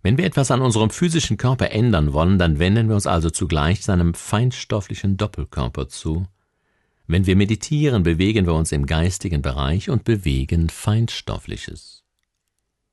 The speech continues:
Wie ich in meinem Vortrag „Was will mir mein Körper sagen?“ erläutert habe, hat dieser, unser physischer Körper, keinen eigenen Willen.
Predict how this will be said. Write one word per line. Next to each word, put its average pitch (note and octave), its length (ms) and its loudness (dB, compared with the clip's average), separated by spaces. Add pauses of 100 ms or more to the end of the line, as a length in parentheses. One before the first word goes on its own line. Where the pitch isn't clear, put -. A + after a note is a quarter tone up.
(1500)
Wie - 60 -8
ich - 80 -2
in E2 60 4
meinem E2 180 2
Vortrag A2 640 -2 (140)
„Was F#2+ 180 -2
will A2 100 2
mir A2+ 100 4
mein G2+ 180 2
Körper B2+ 340 0
sagen?“ F2 320 0
erläutert E2+ 460 0
habe, E2+ 220 2
hat E2+ 160 -2
dieser, A#2 220 0
unser E2+ 200 2
physischer B2+ 460 -4
Körper, G#2+ 520 -6
keinen G2 560 0 (140)
eigenen D#2+ 600 -2
Willen. A1+ 420 -8